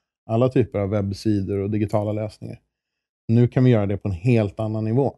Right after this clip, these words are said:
Där vi kan putta in data och få tillbaka data som är otroligt relevant för precis dig och din situation. Eh, och det kommer dessutom från en, från en entitet som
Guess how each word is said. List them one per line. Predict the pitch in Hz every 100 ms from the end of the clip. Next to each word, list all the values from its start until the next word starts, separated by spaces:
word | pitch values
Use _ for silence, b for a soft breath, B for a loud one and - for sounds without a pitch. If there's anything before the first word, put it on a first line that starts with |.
| _ _ _ _ _ _ _ _ -
Där | 110
vi | 104
kan | 98 107 104 98
putta | - - 110
in | 127 120
data | 113 101 - 123
och | 101
få | 107
tillbaka | 110 110 104 107
data | 107 98 110
som | - 110
är |
otroligt | 131 - 147 170 104 90
relevant | 104 104 104 107 98
för | - 117 - -
precis | 110 156 123 -
dig | 107 98
och | 98
din | 104
situation. | - - 110 110 98 - _ _ _ _ _ _ _
Eh, | 110 107 104 -
och | -
det | 120
kommer | - 117 117
dessutom | 101 92 110 98 98 98
från | - 113 107 101
en, | 95 107 101 101 95 104 - _ _ _ _
från | 113 110
en | 104
entitet | 104 98 92 123 123 -
som | - 101 98 104